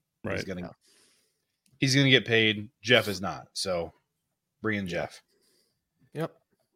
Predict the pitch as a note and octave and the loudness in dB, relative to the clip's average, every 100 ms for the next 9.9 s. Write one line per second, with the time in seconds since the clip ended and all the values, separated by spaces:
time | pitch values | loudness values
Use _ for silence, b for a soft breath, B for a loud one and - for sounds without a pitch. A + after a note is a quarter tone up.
0 | _ - A#2 A#2 G2 A#2 A#2 A#2 A#2+ G#2+ | _ 0 2 2 4 4 4 2 4 0
1 | - F#2 F2 - _ _ _ _ _ _ | 0 -4 -4 -12 _ _ _ _ _ _
2 | D3 D3+ _ _ _ G2+ - A#2+ B2 A#2+ | -2 -2 _ _ _ -16 -6 -2 2 0
3 | A2 _ _ B2 - A#2+ A#2 - _ - | -2 _ _ -14 -6 -4 -4 -8 _ -16
4 | - _ _ _ _ _ _ _ _ _ | -16 _ _ _ _ _ _ _ _ _
5 | _ _ _ _ _ _ _ _ - - | _ _ _ _ _ _ _ _ -18 -16
6 | - - _ _ _ _ _ _ - - | -18 -20 _ _ _ _ _ _ -20 -20
7 | _ _ _ _ - B B B C3 C3 | _ _ _ _ -20 B B B 6 8
8 | G#2 - - C3 C3 - D#3 E3 E3+ D#3 | 8 2 8 10 10 8 8 10 10 10
9 | D3 C#3 C3 C#3+ B2 A#2 G#2+ F#2+ F2+ | 10 6 4 6 8 8 8 4 -2